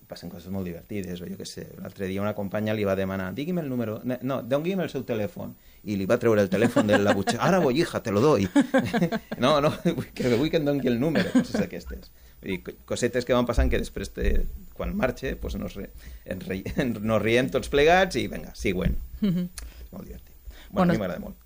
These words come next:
Speaker 2: suposo que també és, eh, no oblidar, no?, que, que davant tens una persona que al final,
Speaker 1: Bueno, és
Speaker 2: eh,
Speaker 1: que
Speaker 2: trencar una mica aquesta,
Speaker 1: Clar.
Speaker 2: aquesta barrera que,
Speaker 1: Clar.
Speaker 2: que moltes vegades existeix,
Speaker 1: Clar,
Speaker 2: no? O
Speaker 1: clar.
Speaker 2: mentalment ens la muntem
Speaker 1: Clar.
Speaker 2: nosaltres.
Speaker 1: Clar, clar. És que no és lo mateix una oficina,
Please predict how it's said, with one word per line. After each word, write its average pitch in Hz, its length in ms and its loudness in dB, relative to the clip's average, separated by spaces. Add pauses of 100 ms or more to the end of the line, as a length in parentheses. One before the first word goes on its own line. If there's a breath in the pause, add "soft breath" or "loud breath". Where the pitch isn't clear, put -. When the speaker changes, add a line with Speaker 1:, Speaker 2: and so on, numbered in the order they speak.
(100)
Speaker 2:
suposo 196 400 4
que 220 100 2
també 190 200 4
és, - 180 -4 (220)
eh, 165 380 2
no 196 180 4
oblidar, 185 420 4
no?, 180 180 -2
que, 170 400 0 (340 soft breath)
que 196 120 -2
davant 180 220 6
tens 175 180 0
una 170 160 0
persona 190 500 -2 (100)
que 165 80 -4
al 156 60 -4
final, 151 380 -4 (240)
Speaker 1:
Bueno, 110 200 -2
és 180 80 -4
Speaker 2:
eh, - 60 -4
Speaker 1:
que 98 120 2
Speaker 2:
trencar 214 280 4
una 226 100 6
mica 226 180 4
aquesta, 214 320 -2 (520)
Speaker 1:
Clar. 190 120 -4
Speaker 2:
aquesta 190 320 -4
barrera 185 420 2
que, 180 200 0
Speaker 1:
Clar. 180 100 -2
Speaker 2:
que 196 60 0
moltes 190 240 0
vegades 196 240 0
existeix, 160 600 -4
Speaker 1:
Clar, 180 100 -8
Speaker 2:
no? 214 200 0
O 180 160 2
Speaker 1:
clar. 196 220 -2
Speaker 2:
mentalment 180 600 2
ens 151 140 -8
la 147 80 -4
muntem 151 300 -4
Speaker 1:
Clar. 156 120 -4
Speaker 2:
nosaltres. 160 480 -6
Speaker 1:
Clar, - 140 -20
clar. - 140 -20
És - 80 -14
que 147 80 -4
no 147 80 -2
és 143 60 -6
lo 160 60 -2
mateix 117 360 -4
una 110 100 -6
oficina, 98 500 -8